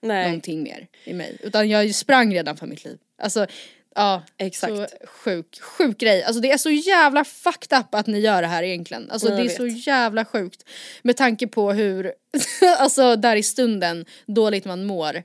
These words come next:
Speaker 1: Mm.
Speaker 2: precis mot slutet, liksom. Men jag är så glad ändå.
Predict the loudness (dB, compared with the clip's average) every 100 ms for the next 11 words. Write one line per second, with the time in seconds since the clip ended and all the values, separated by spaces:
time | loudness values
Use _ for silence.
0 | -6 -6 -4 -6 -6 -4 -4 -4 -6 -8
1 | -8 -4 -2 -2 -4 -10 -12 -14 -16 -12
2 | -8 -6 -4 -4 -6 -6 -4 -4 -4 -6
3 | -6 -10 -20 _ -16 -12 -12